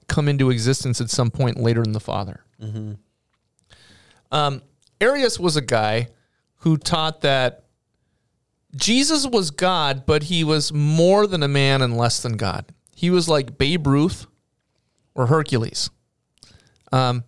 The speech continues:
Speaker 1: he's a demigod per se. He, that, that God doesn't have one essence in three persons. God has maybe one or two essences in two to three persons. That was the confusion of, of Arius, because Jesus was of a different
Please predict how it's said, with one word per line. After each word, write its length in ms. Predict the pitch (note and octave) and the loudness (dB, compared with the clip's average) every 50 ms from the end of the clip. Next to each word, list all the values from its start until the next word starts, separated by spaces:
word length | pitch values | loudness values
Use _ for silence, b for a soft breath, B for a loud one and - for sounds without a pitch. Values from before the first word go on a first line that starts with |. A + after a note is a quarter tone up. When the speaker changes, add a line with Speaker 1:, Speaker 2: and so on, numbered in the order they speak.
| b b b b b b b _ | b b b b b b b _
Speaker 1:
he's 220 | - - D#3 C3+ C3+ | -2 0 0 2 2
a 80 | C#3 | 0
demigod 760 | C3 A#2+ A#2+ D#3 D#3 D#3 D#3 D3 B2 C3 A#2+ A#2 A2+ A2 A2 - | 0 -2 -2 0 0 2 0 0 2 2 2 2 2 0 -2 -4
per 160 | - A#2+ A#2 | -4 -2 -2
se. 340 | - - - G#2+ G#2 G#2+ A2 | 0 0 -2 -2 -2 -4 -2
He, 380 | A#2 C3 C#3 C#3 - C#3 C3+ C3+ | 0 0 0 0 0 -2 -2 -2
that, 320 | C3+ D3+ C#3+ C#3+ - C#3+ | -2 -2 -2 -4 -2 -2
that 180 | D#3 D3+ C#3+ C3+ | -2 -2 0 0
God 260 | F3 F3 G3 A3+ A3 | -2 -2 -2 0 -2
doesn't 220 | G#3+ G3 F3+ F3+ | -2 -2 0 2
have 240 | D#3+ D#3+ D#3 D3 C3+ | 2 2 2 0 -2
one 340 | B2+ A#2+ C3+ C#3+ D3+ D#3 D3+ | 0 2 2 2 2 2 0
essence 400 | - C#3 C#3 - - C3+ B2 - | 0 -2 -2 -2 -2 -2 -2 0
in 80 | B2+ A#2 | -2 0
three 200 | - C#3 C3 A#2+ | 0 0 0 2
persons. 420 | - C#3+ C#3 A#2+ - A#2 A2 G#2 | 2 0 0 0 0 -2 -4 -2
God 220 | - E3 F#3+ G#3+ G#3 | 0 0 0 2 2
has 180 | G#3+ G3 E3 | 2 0 0
maybe 300 | D#3+ D#3+ D#3 D3 D3 B2+ | 0 -2 0 0 0 0
one 340 | B2+ B2 B2 C#3+ D3+ D#3 D3 | 2 2 2 2 2 2 2
or 120 | C3+ B2 A2+ | 0 0 -2
two 440 | - - - - B2 B2 - - | -2 -6 -2 2 2 4 4 4
essences 800 | - B2 A#2 - - G#2+ F#2+ - - G2+ F#2+ G#2 A#2+ - - - - _ _ _ _ _ _ _ _ _ _ _ _ _ _ _ _ _ _ _ _ _ | 2 0 0 -2 -4 -4 -4 -4 -2 -2 -2 -2 -2 -2 -4 -6 -8 _ _ _ _ _ _ _ _ _ _ _ _ _ _ _ _ _ _ _ _ _
in 160 | - D#3+ D3+ C#3 | 0 2 2 2
two 240 | - - G#3+ G#3 | 2 2 4 4
to 80 | F3+ D#3+ | 4 2
three 260 | C3 - - F#3+ F#3+ | 0 -2 0 0 0
persons. 600 | F3+ - B2 A#2 G#2 - - - - - - - - _ _ _ _ _ _ _ _ _ _ | 0 0 -2 -2 -2 -4 -6 -8 -8 -10 -10 -10 -12 _ _ _ _ _ _ _ _ _ _
That 120 | - C#3+ D3 | 0 2 2
was 180 | D#3 D#3 C#3+ | 2 2 0
the 60 | D3+ C#3+ | -4 -2
confusion 580 | - D3 C3+ - - D3+ D3+ C#3+ C3 C#3+ C3+ | -2 -2 -2 0 0 0 0 2 2 0 0
of, 140 | B2+ A#2+ - - | 0 -2 -2 0
of 320 | C#3+ B2+ B2 A#2 A#2+ - - - | 0 2 2 0 -2 -8 -6 -2
Arius, 460 | C3+ B2 A#2+ A2+ F2+ G2+ - - - b b b b b b b b b | 0 0 2 0 0 -2 -4 -6 -6 b b b b b b b b b
because 360 | - D3 - E3 D#3 C3+ A#2+ | -4 0 2 2 0 0 -2
Jesus 540 | A#2 A2+ - D#3+ F#3+ A3+ A3 G#3 G3+ E3+ D3+ | -4 -4 -2 0 2 2 2 2 0 0 0
was 160 | D3+ D3+ C3+ | 0 0 0
of 140 | D3 C#3 B2+ | 0 0 0
a 40 | C3 | -2
different 480 | B2 - D#3 D#3 D#3 - D3 C3 - | -4 -2 -4 -2 -2 -2 -2 -4 -4